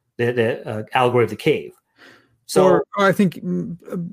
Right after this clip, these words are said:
Speaker 2: I, I think I've heard people go to Augustine and, like, the ladder,
Speaker 1: He's a
Speaker 2: Jacob's ladder,
Speaker 1: Platonist.
Speaker 2: whatever, right? Yeah, the beatific vision, and him and
Speaker 1: So
Speaker 2: his, his mom.
Speaker 1: you can see God directly.
Speaker 2: Hmm.
Speaker 1: You only know God by revelation. So that's an attempt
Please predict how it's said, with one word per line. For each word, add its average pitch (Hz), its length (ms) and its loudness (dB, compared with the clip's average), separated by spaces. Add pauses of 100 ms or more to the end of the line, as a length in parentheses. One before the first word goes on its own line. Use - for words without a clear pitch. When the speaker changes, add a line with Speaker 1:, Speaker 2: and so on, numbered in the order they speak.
(120)
Speaker 2:
I, 185 80 2
I 180 220 -4
think 220 160 2
I've 226 80 2
heard 156 220 0
people 151 160 -2
go 147 160 2
to 139 420 0
Augustine 127 760 0
and, 127 380 -2
like, 131 200 -2
the 139 100 0
ladder, 131 840 2
Speaker 1:
He's - 100 -6
a 135 60 4
Speaker 2:
Jacob's 123 160 0
ladder, 196 120 4 (160)
Speaker 1:
Platonist. 123 60 -6
Speaker 2:
whatever, 127 200 -4
right? 127 260 -6
Yeah, 127 220 2
the 120 120 -4
beatific 127 480 -2
vision, 123 360 0
and 117 140 0
him 139 200 2
and 131 80 4
Speaker 1:
So 127 60 4
Speaker 2:
his, 113 80 -2 (140)
his 123 140 2
mom. 117 400 0 (300)
Speaker 1:
you 143 100 -6
can 240 280 0
see 165 140 -2
God 113 260 0
directly. 98 440 -10 (300)
Speaker 2:
Hmm. 120 160 4 (420)
Speaker 1:
You 135 100 2
only 160 120 6
know 156 120 6
God 143 180 4
by 135 100 2
revelation. 127 720 0
So - 120 -2
that's 190 220 4
an 175 80 4
attempt 240 540 -2